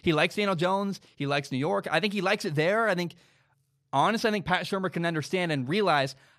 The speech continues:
"I'm a little bit in over my head. I'm not the head coach I, I wanna be and I wish I was." I think he said, "Hey, Pat, you're fired or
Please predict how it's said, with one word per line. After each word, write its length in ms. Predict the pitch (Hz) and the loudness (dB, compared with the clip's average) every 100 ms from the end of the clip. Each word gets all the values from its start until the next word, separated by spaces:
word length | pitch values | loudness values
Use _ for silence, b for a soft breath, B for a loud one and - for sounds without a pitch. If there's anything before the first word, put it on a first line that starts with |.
| b | b
"I'm 240 | 151 196 247 | -2 2 4
a 80 | 165 | 2
little 380 | 139 156 180 | 2 2 2
bit 160 | 165 156 | 0 0
in 160 | 156 143 | 0 0
over 240 | 139 135 | -2 -2
my 160 | 131 127 | -4 -2
head. 240 | 131 120 | -4 -2
I'm 100 | 127 | -2
not 380 | 143 139 - - | -2 -2 -4 -10
the 80 | 123 | -6
head 180 | 135 | -4
coach 240 | 135 135 135 | -2 -4 -2
I, 140 | 123 | -6
I 120 | - 123 | -6 -6
wanna 280 | 127 131 | -4 -4
be 200 | 135 143 | -4 -4
and 80 | 131 | -4
I 100 | 120 | -4
wish 200 | 123 123 | -6 -4
I 60 | 120 | -4
was." 400 | 120 120 135 - _ _ _ _ - _ _ _ _ _ _ _ - | -4 -4 -6 -10 _ _ _ _ -20 _ _ _ _ _ _ _ -4
I 40 | |
think 100 | 170 | -2
he 60 | 165 | 0
said, 160 | 160 | 2
"Hey, 80 | 170 | 0
Pat, 260 | - 151 135 | 0 0 0
you're 140 | 165 | -2
fired 480 | - 147 180 220 208 165 | 0 2 2 2 0 0
or 420 | 180 170 151 | 2 2 0